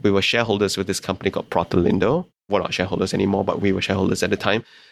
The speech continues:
It's the biggest tower company in Indonesia. It sold off in March twenty twenty, and it literally, the trading of the stock got halted for a bit because there's a circuit breaker in the Jakarta Stock Exchange. And there's no reason why you should have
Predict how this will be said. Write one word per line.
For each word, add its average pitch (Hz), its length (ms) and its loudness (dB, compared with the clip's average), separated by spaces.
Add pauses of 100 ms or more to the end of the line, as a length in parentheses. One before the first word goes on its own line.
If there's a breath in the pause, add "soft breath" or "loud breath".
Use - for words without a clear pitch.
It's 101 200 0
the 101 120 0
biggest 107 760 0 (160)
tower 95 360 2
company 92 540 0
in 95 300 -2
Indonesia. 95 640 0 (580 soft breath)
It - 160 -2
sold 151 380 0
off - 520 -2
in 95 380 -2
March 95 340 0
twenty 92 240 2
twenty, 90 360 0
and 95 220 0
it 117 120 -2
literally, 104 640 0 (140)
the 104 140 0
trading 107 340 2
of 92 120 0
the 98 60 0
stock 90 200 -2
got - 80 -4
halted - 420 -4
for 95 240 0
a - 20 0
bit 90 220 0
because - 240 -4
there's - 160 -2
a 95 40 -2
circuit 175 300 -2
breaker - 300 -2
in - 300 -2 (180)
the 92 100 -4
Jakarta 95 380 -2
Stock 80 200 -2
Exchange. 90 360 -2 (760 loud breath)
And 139 100 4
there's 151 160 0
no 208 80 4
reason 117 280 0
why 92 100 2
you 92 60 0
should - 180 -2
have - 160 -4